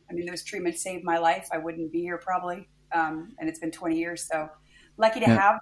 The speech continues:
Speaker 1: them. But at the same time, I have to be a little more careful than most people as far as, um, you know, going out and exposing myself to things that are,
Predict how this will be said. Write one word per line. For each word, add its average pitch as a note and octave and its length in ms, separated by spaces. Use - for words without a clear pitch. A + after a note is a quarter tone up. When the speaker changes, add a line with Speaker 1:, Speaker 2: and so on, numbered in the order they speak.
Speaker 1:
them. E4+ 160
But A#3 100
at A3 80
the G#3+ 100
same A3 280
time, A3+ 320
I B3+ 60
have G3 200
to G#3+ 80
be G#3+ 140
a G3+ 40
little G3+ 200
more G3 160
careful G3+ 400
than A3 260
most G#3 260
people A#3+ 340
as G#3+ 140
far G3 300
as, F#3 160
um, F3 320
you G#3+ 100
know, F#3+ 60
going G3 320
out F#3+ 200
and F#3+ 100
exposing F#3 520
myself F#3 520
to F3+ 140
things F#3 260
that F3+ 140
are, E3 240